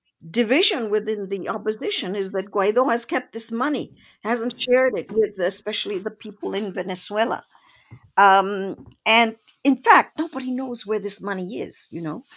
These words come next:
It's, it's disappeared into the pockets of, uh, of, uh, uh, of Guaido and his, and his friends. The, the ultimate,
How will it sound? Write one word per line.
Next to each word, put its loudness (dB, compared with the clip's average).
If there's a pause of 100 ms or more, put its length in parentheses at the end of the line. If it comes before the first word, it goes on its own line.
(240)
It's, -2
it's -4
disappeared -2
into -6
the -8
pockets -8
of, -8
uh, -4 (420)
of, -8
uh, -4 (600)
uh, -10 (100)
of -8
Guaido -4
and -10
his, -8
and -10
his -8
friends. -10 (360)
The, -8
the -6
ultimate, 0